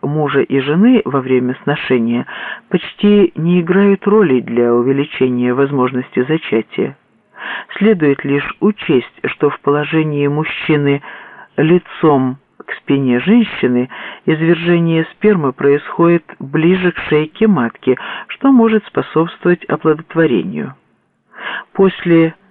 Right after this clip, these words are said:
эякуляции, семяизвержения, женщине рекомендуется некоторое время полежать на животе.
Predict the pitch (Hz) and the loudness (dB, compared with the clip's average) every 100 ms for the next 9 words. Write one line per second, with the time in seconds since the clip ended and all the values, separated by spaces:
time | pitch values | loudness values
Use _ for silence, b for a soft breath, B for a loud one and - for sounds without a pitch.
0 | _ _ _ 165 170 156 - 175 247 262 | _ _ _ 2 4 4 2 2 2 0
1 | - - 117 - _ _ _ B B - | -4 -2 -2 -2 _ _ _ B B -6
2 | - 147 135 131 147 170 156 123 113 120 | 0 2 2 0 0 -4 -2 -2 -2 -2
3 | 123 - B B B 170 233 277 - 135 | -6 -8 B B B 0 2 2 0 -2
4 | 131 135 139 160 175 202 240 - 160 165 | 0 0 0 0 2 4 2 0 -2 -2
5 | 147 143 131 135 208 220 151 131 127 127 | -2 -2 0 2 2 2 0 -2 -2 0
6 | 170 - 170 147 123 - - 123 | -2 -2 -4 -2 -4 -6 -6 -6